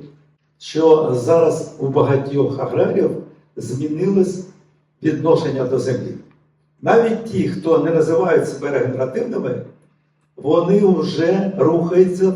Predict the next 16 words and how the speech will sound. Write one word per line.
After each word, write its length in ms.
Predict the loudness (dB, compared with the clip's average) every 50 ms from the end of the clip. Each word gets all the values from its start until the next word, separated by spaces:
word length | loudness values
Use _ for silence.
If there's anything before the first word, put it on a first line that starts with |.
| -4 -12
в 40 |
сторону 500 | -14 -12 2 4 4 6 6 6 6 6
регенерації 600 | 4 2 2 0 2 2 2 0 0 -2 -4 -2
ґрунту. 340 | -2 -2 -2 -4 -8 -12 -16 -20 -20 _ _ _ _ _ _ _ _ _ _ _ _ _ _ _ _ _
Ми 140 | 0 2 2
бачимо 800 | 4 4 4 4 2 2 2 0 2 2 2 0 0 -6 -8 -14 -18 _ _ _ _ _ _ _ _ _ _ _ _ _ _ _ _ _ _ _ _ _ _ _ _ _ _ _ _ _ _ _ _
аграріїв, 640 | _ -4 0 2 4 4 4 4 4 2 2 0 0
які 300 | -2 -2 -2 -4 -6 -6
зменшують 800 | -4 -4 -2 2 2 2 2 2 -2 -4 -4 -4 -4 -6 -8 -12 -18 -20 -20 _ _ _ _ _ _ _ _
кількість 360 | -6 -6 -6 -4 -6 -4 -4
обробок, 540 | -2 2 4 4 4 4 4 2 -2 -4 -10 -12 -18 -20 _ _ _ _ _ _ _ _ _ _ _ _ _ _ _ _ _ _ _ _
які 300 | -4 -4 -2 2 0 0
зменшують 600 | 0 0 0 0 0 0 0 -2 -4 -4 -4 -2
глибину 380 | -2 -2 0 0 0 0 0
обробок, 600 | 2 2 2 2 2 0 0 0 0 -2 -2 -6 -16 -20 -20 _ _ _
і 360 | -12 -8 -6 -4 -2 -2 -2